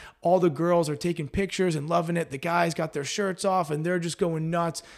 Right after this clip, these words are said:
The families that come, they're so sweet. There's women's classes, there's kids' classes. So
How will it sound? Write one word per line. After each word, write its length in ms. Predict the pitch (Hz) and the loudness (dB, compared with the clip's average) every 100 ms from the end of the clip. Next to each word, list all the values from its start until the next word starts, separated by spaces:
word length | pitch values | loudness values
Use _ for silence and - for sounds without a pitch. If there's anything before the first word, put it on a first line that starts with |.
| - _ | -20 _
The 100 | 147 | -8
families 640 | 123 - 170 180 180 180 156 | -6 -4 -2 0 0 0 0
that 160 | 170 | -4
come, 400 | - 170 165 165 | -2 -2 0 -2
they're 140 | 139 120 | -4 -6
so 320 | - 170 165 | 0 2 2
sweet. 340 | - 170 160 | 0 0 0
There's 260 | - 117 117 | -2 -8 -8
women's 400 | 156 190 185 170 | -6 -2 -2 -4
classes, 680 | - 165 160 151 170 156 135 | -2 0 0 -2 -4 -4 -6
there's 200 | 123 - | -8 -10
kids' 400 | - 180 165 - | -4 -2 -2 -4
classes. 640 | 175 165 160 - 160 143 | -2 0 0 -2 -4 -2
So 240 | 147 131 | -2 -4